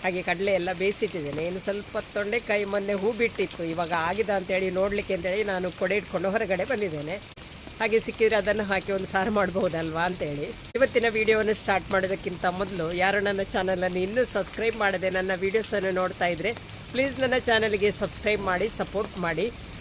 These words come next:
ಆ, ನಿಮಗೆ ಮಾತಾಡಿದ್ದು ಕೇಳ್ತದಾ ಇಲ್ವಾ ಗೊತ್ತಿಲ್ಲ, ಯಾಕೆಂದರೆ ಮಳೆ ನೀರು ಬೀಳ್ತಾ ಇದೆ, ಟ್ಯಾರಿಸಿದ್ದು ನೀರೆಲ್ಲ ಬೀಳ್ತಾ ಇದೆ. ಹಾಗೆ ಸ್ವಲ್ಪ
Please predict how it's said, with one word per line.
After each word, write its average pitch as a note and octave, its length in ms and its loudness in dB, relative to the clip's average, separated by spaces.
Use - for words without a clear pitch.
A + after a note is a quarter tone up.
ಆ, F3 160 0
ನಿಮಗೆ F#3+ 280 0
ಮಾತಾಡಿದ್ದು F#3+ 540 2
ಕೇಳ್ತದಾ G3 540 2
ಇಲ್ವಾ G3 300 2
ಗೊತ್ತಿಲ್ಲ, F3 360 -2
ಯಾಕೆಂದರೆ F3 580 0
ಮಳೆ F3+ 320 0
ನೀರು G3 360 4
ಬೀಳ್ತಾ F#3+ 520 2
ಇದೆ, E3+ 340 0
ಟ್ಯಾರಿಸಿದ್ದು F#3 520 0
ನೀರೆಲ್ಲ F3+ 400 0
ಬೀಳ್ತಾ F3 340 -2
ಇದೆ. D#3+ 160 -2
ಹಾಗೆ E3+ 300 -2
ಸ್ವಲ್ಪ F#3 360 -2